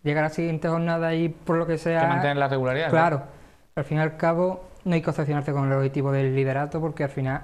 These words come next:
Speaker 1: hay que ir partido a partido, si no va partido a partido.
Speaker 2: Ujú. Y en la plantilla ya, Pablo, para, para cerrar, eh, se encara como el partido siguiente, que es el más importante, pero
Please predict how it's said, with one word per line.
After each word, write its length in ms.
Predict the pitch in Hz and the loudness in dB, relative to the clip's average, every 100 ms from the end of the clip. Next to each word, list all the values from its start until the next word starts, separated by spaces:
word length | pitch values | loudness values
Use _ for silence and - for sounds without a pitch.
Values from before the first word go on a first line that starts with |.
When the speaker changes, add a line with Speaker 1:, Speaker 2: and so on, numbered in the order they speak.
| - | -4
Speaker 1:
hay 120 | 156 | -2
que 80 | 151 | -2
ir 80 | 151 | 0
partido 300 | 147 165 151 | 0 0 -2
a 20 | |
partido, 440 | 131 - 151 131 117 | -2 -4 -2 -2 -4
si 60 | |
no 160 | 127 127 | -4 0
va 180 | 135 135 | 0 0
partido 280 | 143 143 139 | -2 -2 0
a 20 | |
partido. 400 | 135 143 147 151 - - - - - | 0 0 -2 -2 -10 -20 -20 -20 -6
Speaker 2:
Ujú. 200 | 135 123 123 | -2 -2 -2
Y 100 | 131 | 0
en 60 | 131 | 2
la 60 | |
plantilla 400 | 123 127 123 160 | 2 2 2 2
ya, 180 | 165 170 | 4 4
Pablo, 240 | 170 170 165 | 4 2 2
para, 380 | 160 156 151 | 2 2 2
para 160 | 147 147 | 2 0
cerrar, 480 | 143 143 160 196 214 - - - | 0 2 2 2 -2 -12 -14 -2
eh, 240 | 135 135 | 0 2
se 120 | 131 131 | 0 0
encara 420 | 117 151 151 - | 4 4 4 2
como 380 | 127 120 117 110 | 0 2 2 0
el 120 | 117 | 0
partido 360 | 120 117 143 | -2 0 0
siguiente, 300 | 143 151 151 | 2 0 0
que 60 | 147 | 0
es 80 | 143 | 0
el 80 | 147 | -2
más 160 | 147 | -2
importante, 480 | 147 151 147 165 180 | -2 -2 -2 -2 -2
pero 320 | 180 147 143 | 0 2 0